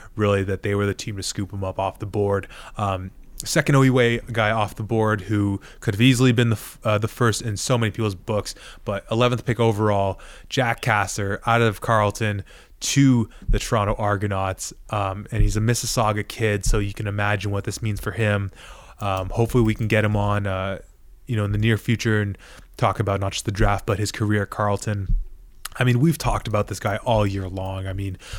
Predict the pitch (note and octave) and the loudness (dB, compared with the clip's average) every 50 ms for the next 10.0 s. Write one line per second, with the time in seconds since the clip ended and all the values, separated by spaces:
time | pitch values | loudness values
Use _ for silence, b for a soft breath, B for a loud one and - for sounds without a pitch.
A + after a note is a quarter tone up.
0 | B B B A#2+ C3+ C3+ - - C3+ A#2 G#2+ - - A2+ G#2+ G2 F#2+ - - A2 | B B B 4 4 4 4 2 2 2 2 2 0 0 0 0 0 -4 -4 -2
1 | G#2 G2+ F#2+ G2+ G2 F#2 - G#2+ G2 F2+ - - - G#2 G2 F#2 F2+ - - A2 | 0 0 0 0 -2 -2 -2 -2 -2 -2 -4 -4 -4 -4 -4 -2 -2 -2 0 0
2 | G#2 G2+ F#2+ B B B B B B A#2+ B2 A#2+ A#2 G2+ G2 F#2+ G2 G2+ G2 - | 0 0 -2 B B B B B B -6 -4 -2 -2 -2 0 0 0 -2 -2 -2
3 | - A2 G#2 G2 - - G#2+ G2 G2+ G2 G2+ F#2 G2 G#2+ G2+ G2+ A2 G#2 G2+ G2+ | -2 -2 -2 -2 -2 -2 -2 -2 0 -2 -2 -2 -2 -2 -2 0 0 0 2 2
4 | G2 G2 F#2 - B B B B B B B G#2+ A2 G#2+ - - - - A2 G#2 | 2 2 0 -2 B B B B B B B 0 2 2 2 0 -2 -2 0 0
5 | G2+ F#2+ - - - A2 F#2+ G2 G2 G2 G2+ G2+ G2 F2+ - - B B B B | 0 -2 -2 -2 -2 -2 0 0 0 0 0 0 -2 0 0 0 B B B B
6 | B B B - - - B2+ A#2+ G#2+ G#2 G2 F#2+ F#2 G2 G2 - - - - _ | B B B -16 -8 -4 -2 0 0 0 -2 -4 -6 -8 -12 -14 -16 -20 -20 _
7 | - C#3 A#2 A#2+ - - A#2 - - - - - - - D3 C3 - A#2+ - - | -12 -12 -10 -6 -4 -4 -4 -2 -4 -6 -6 -6 -2 0 0 0 0 -2 -4 -2
8 | - - A#2+ A2 G#2+ G#2+ G#2 G#2 G#2 G#2 G#2 G2+ - - B2 A2 G2 - A2+ G#2 | 0 4 4 6 6 4 4 0 0 -2 -2 -2 -2 -2 -2 -2 -4 -4 -4 -2
9 | G#2 A2 G#2+ G#2+ G#2+ - - G#2+ G#2+ G#2 G2+ G#2+ G#2 F#2+ - - A#2+ G#2+ G#2 A2 | 0 0 0 0 0 -2 -2 -2 -2 -2 0 -2 -2 -2 -2 0 0 2 2 0